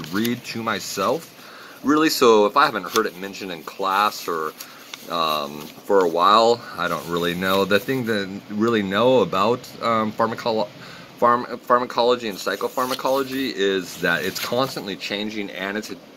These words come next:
deep well, and there's, like, some new drug introduced just, like, all the time. Um, so that's the gist of this book. I'm gonna look at it more in depth,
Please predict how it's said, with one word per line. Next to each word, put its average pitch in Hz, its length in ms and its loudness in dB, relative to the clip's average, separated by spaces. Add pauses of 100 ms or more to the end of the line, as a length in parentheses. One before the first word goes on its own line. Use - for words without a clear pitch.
deep 98 220 -12 (120)
well, 92 280 0
and 98 60 0
there's, 87 220 -2
like, 82 160 -4
some 101 340 -2
new 95 160 -4
drug 85 380 -4
introduced 80 580 -10
just, 78 300 -8
like, 73 180 -4 (140)
all 78 220 -8
the 78 100 -10
time. 80 480 -6 (560)
Um, 85 500 0 (760)
so 139 400 6 (420)
that's 240 220 2
the 147 80 -4
gist 120 400 0
of 101 160 -14
this 104 320 -4
book. 101 500 -2 (560)
I'm 131 220 2
gonna 185 140 0
look 104 340 0
at 139 100 2
it 98 160 0
more 98 480 0
in 95 280 -2
depth, 87 380 -2